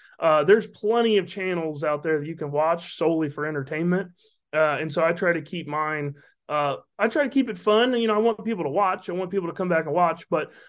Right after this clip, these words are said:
uh, I keep it, you know, "Hey, you're gonna learn something here." And I'm super transparent on there. Uh, if, if I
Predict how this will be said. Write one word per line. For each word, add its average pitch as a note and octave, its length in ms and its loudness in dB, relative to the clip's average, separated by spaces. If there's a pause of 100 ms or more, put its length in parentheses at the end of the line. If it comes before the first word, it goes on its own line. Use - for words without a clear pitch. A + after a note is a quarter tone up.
(120)
uh, D#3+ 220 4
I E3+ 120 2
keep F3+ 300 -4
it, E3+ 240 0
you F#3 140 -2
know, D3+ 240 -2
"Hey, F3+ 240 -2
you're E3+ 220 4
gonna F#3+ 220 6
learn E3 240 0
something C#3 380 -6
here." C3 360 -4 (280)
And F3 200 2
I'm F3 280 0
super G#3+ 340 0
transparent F3+ 760 -2
on F3+ 160 0
there. F#3+ 340 0 (160)
Uh, D3 380 2
if, D3 260 -6
if D3 160 -6
I E3 220 2